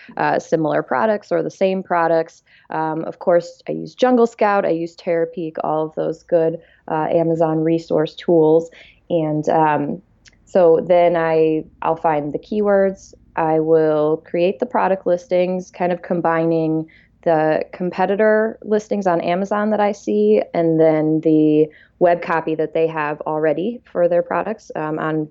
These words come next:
the website they sell on. Uh, so we'll launch, or, you know, so then we'll figure, we'll set up the products, um, and then we'll go back and, you know, input the tax settings. We'll do the B two B profile if they wanna sell B two B. We'll do the brand registry application, which again is the trademark stuff now.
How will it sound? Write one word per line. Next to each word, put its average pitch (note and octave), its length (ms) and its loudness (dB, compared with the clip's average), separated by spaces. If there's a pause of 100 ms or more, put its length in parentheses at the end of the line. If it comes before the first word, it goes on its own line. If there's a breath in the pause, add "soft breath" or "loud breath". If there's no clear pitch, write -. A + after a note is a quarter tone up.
the D#3+ 80 0
website D#3+ 360 -2
they E3 100 0
sell D#3+ 220 -2
on. E3+ 200 -2 (500 soft breath)
Uh, E3 200 0
so F3+ 220 4
we'll E3 560 4 (680)
launch, E3+ 560 -4 (200)
or, D#3+ 260 2
you F3 80 -2
know, D#3+ 140 -2
so F3+ 180 0
then E3 180 -2
we'll D#3+ 440 2 (220 soft breath)
figure, A3 240 0
we'll F3 100 0
set B3+ 160 0
up C#4 80 -2
the C#4 80 -2
products, E3+ 480 -2 (800)
um, D#3+ 380 0
and F#3+ 160 0
then F3+ 200 0
we'll F#3 120 4
go F3 200 2
back E3+ 400 -2
and, D#3+ 640 -4 (400 soft breath)
you F#3 80 -6
know, E3 160 0
input E3 340 -2
the C#3+ 80 -4
tax D#4+ 400 -4
settings. B3+ 560 2
We'll G#3 140 -2
do G#3 300 0
the F#3+ 220 2
B G3+ 140 -2
two G3+ 80 2
B G#3 200 0
profile F#3+ 760 0
if E3+ 140 -2
they F3+ 120 2
wanna E3+ 260 0
sell E3+ 260 -2
B F3 180 -6
two E3 80 -4
B. E3 420 -2
We'll D#3+ 200 2
do D#3+ 180 -4
the E3 80 0
brand G#3 360 2
registry F#3+ 600 0
application, F3 880 -2
which E3 180 -8
again D3+ 160 -4
is D#3 140 -8
the - 80 -4
trademark E3+ 480 2
stuff D#3+ 320 -4
now. D#3 340 -2